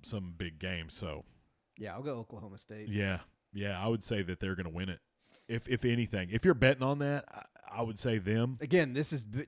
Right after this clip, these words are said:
Speaker 2: that we're just basing this on statistics.
Speaker 1: Yeah, this is, this is just us saying statistically, I think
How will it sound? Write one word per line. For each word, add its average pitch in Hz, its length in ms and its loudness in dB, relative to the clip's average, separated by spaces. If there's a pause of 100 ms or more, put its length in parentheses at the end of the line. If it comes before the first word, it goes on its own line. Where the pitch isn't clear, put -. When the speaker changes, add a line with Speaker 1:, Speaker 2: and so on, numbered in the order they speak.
Speaker 2:
that 123 220 -6
we're 117 180 -4
just 113 280 -4
basing 143 320 2
this 135 180 -2
on 120 160 0
statistics. - 640 -10
Speaker 1:
Yeah, 101 340 2
this 95 200 -2
is, 98 180 -2
this 123 240 4
is 135 80 2
just 139 240 4
us 120 160 6
saying 113 340 4
statistically, 123 720 0
I 107 160 -2
think 113 380 -2